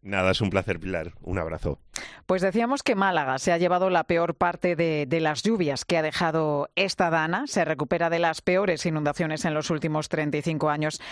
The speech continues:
Speaker 2: aunque afortunadamente sin daños personales, pero sí ha habido daños materiales. Carmen Cerván, muy buenas tardes.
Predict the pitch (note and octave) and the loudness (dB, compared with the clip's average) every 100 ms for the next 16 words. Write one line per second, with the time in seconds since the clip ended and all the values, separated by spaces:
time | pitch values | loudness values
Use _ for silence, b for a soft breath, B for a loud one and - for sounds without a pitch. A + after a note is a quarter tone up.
0 | B B B F#3 F3+ G#3+ A3 F#3+ F#3+ F#3+ | B B B 0 2 2 2 0 2 2
1 | F3+ F#3 E3+ F#3+ - F#3+ E3+ F3+ F3+ E3 | 2 0 0 -2 0 0 2 2 2 -2
2 | - E3+ F3 E3 D#3 F3+ - G3+ E3 D3+ | -2 -2 0 0 0 0 0 0 2 0
3 | F#3 D3+ b b - D#3+ D#3 D3+ D3+ D#3 | -2 -4 b b -2 0 0 0 2 0
4 | C#3+ C#3 C#3+ C#3 C#3 C3+ C3 - B B | 0 -2 -2 -2 -2 -2 -4 -8 B B
5 | G#3 A#3 D#4 D4 A3 A#3 A#3 G#3 A#3 A3 | -2 0 0 0 2 2 2 2 0 0
6 | F#3+ F3+ D3+ - - | 0 0 -2 -2 -10